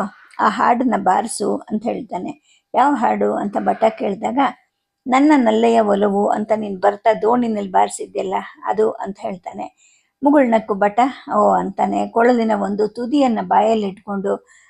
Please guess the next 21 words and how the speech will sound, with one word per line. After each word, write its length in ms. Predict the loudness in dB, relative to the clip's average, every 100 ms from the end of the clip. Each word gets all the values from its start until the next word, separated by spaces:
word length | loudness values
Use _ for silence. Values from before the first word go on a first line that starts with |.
| _ 0
ಧ್ವನಿಯನ್ನ 460 | 2 4 0 0 -4
ಸೃಷ್ಟಿಸಿ, 880 | -4 -6 -4 -6 -4 -2 -2 -6 _ _ -2
ಎರಡು 300 | 2 4 4
ಕೈಗಳ 380 | 4 4 4 2
ಬೆರಳುಗಳನ್ನ 640 | 2 2 4 4 4 0 -2
ತೂತುಗಳ 520 | -4 -4 -2 -2 -2 -2
ಮೇಲೆ 280 | -2 -2
ಅತ್ತ 360 | 0 0 -2 -2
ಇತ್ತ 320 | -2 -2 -4
ಓಡಿಸ್ತಾ 720 | -4 -2 -2 -2 -4 -4 -4 -6 _ _ -8
ಧ್ವನಿವಾಹಿನಿಯನ್ನ 920 | 2 4 6 4 2 0 -2 -2 -2 -2
ಪದಗಳಾಗಿ 640 | 0 2 2 0 -2 -4
ಪರಿವರ್ತಿಸ್ತಾನೆ. 1120 | -2 -2 0 -2 -4 -10 -12 -8 -8 -6 -8 -10 _ _ _ 0
ಆ 220 | 2 2
ಪದಗಳು 580 | 2 0 2 0 0 0
ಅತಿಥಿ 360 | -2 -4 -8
ಗೃಹದ 380 | -4 -4 -6 -6 -4
ತುಂಬ 240 | -2 2 2 2 _ -2
ಅಲದಾಡುತ್ತವೆ. 800 | 0 2 0 -2 -6 -4 -4 -4 -12 -14 _ _ _ _ _ _ _ _ _ 0
ಆ 200 | 2 2
ಕವನ 340 | 4 2 2